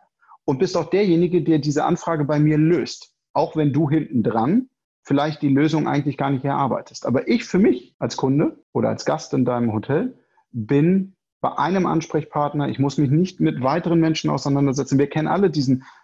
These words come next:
ähm, Horror beispielsweise, dass du in der Telefonhotline immer weitergeleitet wirst. Oder das Schlimmste, was ein Mitarbeiter grundsätzlich an der Stelle ja sagen kann, ist,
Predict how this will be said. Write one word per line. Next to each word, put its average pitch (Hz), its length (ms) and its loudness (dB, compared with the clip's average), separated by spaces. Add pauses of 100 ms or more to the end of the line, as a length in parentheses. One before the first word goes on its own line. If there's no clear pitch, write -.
(140)
ähm, 131 320 0
Horror 160 240 2
beispielsweise, 156 680 -2
dass 131 180 -4
du 135 80 -2
in 127 100 2
der 120 100 0
Telefonhotline 147 800 -2
immer 117 200 2
weitergeleitet 175 580 -2
wirst. 180 260 -2
Oder 170 220 2
das 127 120 0
Schlimmste, 196 340 0
was 156 120 -2
ein 139 100 2
Mitarbeiter 151 520 -2 (280)
grundsätzlich 135 460 -2
an 127 80 2
der 123 80 2
Stelle 117 260 0
ja 107 120 0
sagen 135 260 0
kann, 160 240 0
ist, 151 260 -2